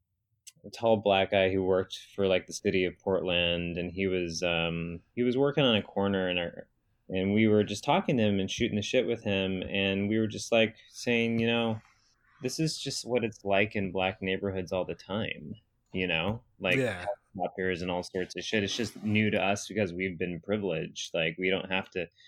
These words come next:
Speaker 1: we didn't have to hear helicopters every night until four in the morning. But if you grew up in Compton, you did."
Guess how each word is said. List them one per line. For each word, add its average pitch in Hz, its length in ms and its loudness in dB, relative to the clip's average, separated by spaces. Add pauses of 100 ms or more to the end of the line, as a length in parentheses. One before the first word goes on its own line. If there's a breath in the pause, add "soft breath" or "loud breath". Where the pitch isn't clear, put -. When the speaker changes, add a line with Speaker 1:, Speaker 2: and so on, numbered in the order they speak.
(140 soft breath)
Speaker 1:
we 120 140 6
didn't 120 200 2
have 117 340 -2
to 151 120 0
hear 87 560 0 (320 soft breath)
helicopters 92 800 0
every 87 280 -2
night 82 280 0
until 82 440 -6
four 87 200 -2
in 82 80 -2
the 82 80 -2
morning. 92 400 -2
But 90 100 -4
if 95 120 -8
you 110 120 -2
grew 117 200 0
up 110 120 -2
in 90 140 -4
Compton, 117 480 -2
you 104 120 2
did." 104 320 0